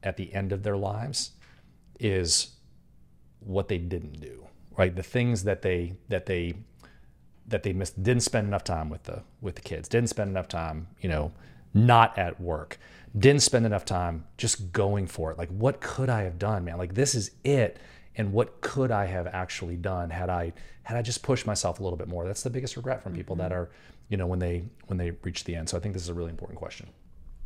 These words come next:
Speaker 2: So what, if you haven't thought about this already, what do you want to be remembered for? When your family, friends, community think about you, what do you want them to say? You know? So an example of, of what Clayton has, has written down is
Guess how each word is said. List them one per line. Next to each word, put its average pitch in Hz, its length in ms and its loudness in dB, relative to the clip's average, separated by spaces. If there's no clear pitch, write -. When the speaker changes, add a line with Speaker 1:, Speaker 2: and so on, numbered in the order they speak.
Speaker 2:
So 185 500 4
what, 196 320 -2
if 180 100 -6
you 180 80 -2
haven't 185 260 -2
thought 185 140 2
about 170 180 0
this 165 160 -2
already, 160 280 0
what 160 240 0
do 160 80 -6
you 175 240 -2
want 156 260 -4
to - 80 -12
be 156 340 -4
remembered 151 460 -2
for? 151 300 -4
When 160 160 -6
your 160 100 -4
family, 180 400 0
friends, 180 440 0
community 180 480 0
think 175 260 -4
about 160 240 -2
you, 175 600 0
what 165 220 -2
do 175 40 -2
you 170 120 -2
want 156 220 -2
them 151 140 -4
to 143 80 -6
say? - 240 -4
You 165 80 -6
know? 151 260 -2
So 190 200 6
an 175 100 4
example 196 720 2
of, 160 520 2
of 160 300 0
what 160 240 -4
Clayton 156 300 -6
has, 151 480 -4
has 156 260 -10
written 151 140 -6
down 156 240 -2
is 143 100 -6